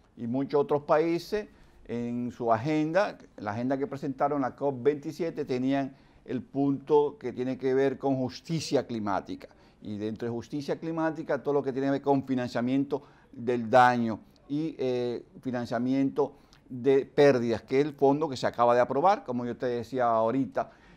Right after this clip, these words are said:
y, eh, y es correcto. Nosotros no dañamos el medio ambiente, pero somos muy afectados. Somos uno de los países más afectados en el planeta con relación a este tema. Sin embargo,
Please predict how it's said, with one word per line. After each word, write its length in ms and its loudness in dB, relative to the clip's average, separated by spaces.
y, 320 -6
eh, 240 2
y 80 -2
es 100 2
correcto. 540 0
Nosotros 500 0
no 180 2
dañamos 440 4
el 40 -2
medio 160 2
ambiente, 380 -2
pero 160 -2
somos 300 0
muy 180 0
afectados. 600 -4
Somos 260 -2
uno 120 -2
de 80 2
los 60 -12
países 280 -2
más 280 2
afectados 420 2
en 80 0
el 80 -4
planeta 440 -2
con 340 -2
relación 460 -6
a 140 2
este 260 -2
tema. 300 -8
Sin 240 -6
embargo, 520 6